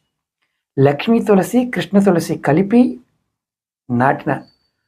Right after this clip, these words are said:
అంటే రెండు కలిపి మొక్కలు ఉంటాయి కదా, పెడతాం, మామూలుగా పెడుతూ ఉంటాం. ఆ రెండిటికి కలిపి పూజ చేసే ఫలితం ఉంటుంది. ఇంట్లో తులసి మొక్క నాటిన రోజునే మరో ప్రదేశంలో,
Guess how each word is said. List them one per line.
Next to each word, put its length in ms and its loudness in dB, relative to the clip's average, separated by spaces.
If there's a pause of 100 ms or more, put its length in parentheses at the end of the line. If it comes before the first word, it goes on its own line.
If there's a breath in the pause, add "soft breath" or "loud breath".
(840)
అంటే 140 0
రెండు 280 4
కలిపి 340 -2
మొక్కలు 300 -4
ఉంటాయి 220 -8
కదా, 160 -12
పెడతాం, 460 -6
మామూలుగా 400 -4
పెడుతూ 260 -4
ఉంటాం. 240 -10 (1040)
ఆ 100 2
రెండిటికి 420 2
కలిపి 220 0
పూజ 340 -4
చేసే 160 -4 (120)
ఫలితం 240 -4
ఉంటుంది. 320 -16 (720)
ఇంట్లో 640 0 (760)
తులసి 320 2
మొక్క 340 0
నాటిన 420 -2
రోజునే 500 -4 (560)
మరో 200 2
ప్రదేశంలో, 680 0